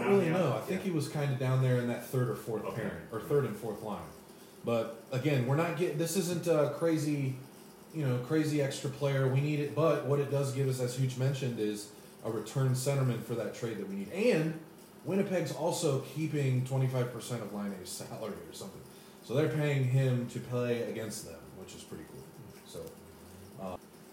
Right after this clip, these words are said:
Speaker 1: and so that was, I mean, we had to end up trading Pierre-Luc because of the situation that happened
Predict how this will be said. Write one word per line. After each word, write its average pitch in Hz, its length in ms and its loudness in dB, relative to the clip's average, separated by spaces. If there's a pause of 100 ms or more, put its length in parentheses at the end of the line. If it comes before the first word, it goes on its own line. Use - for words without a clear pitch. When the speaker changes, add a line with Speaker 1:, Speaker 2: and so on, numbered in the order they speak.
(140)
Speaker 1:
and 123 100 -2
so 160 140 2
that 170 100 6
was, - 360 0
I 127 40 -4
mean, 131 180 6
we 139 60 6
had 151 240 2
to 131 60 6
end 113 160 0
up 101 120 -4
trading 120 320 -2
Pierre-Luc 104 520 -2
because 90 680 -8 (180)
of 95 80 -14
the 98 60 -10
situation 98 560 -6
that - 80 -10
happened 98 320 -6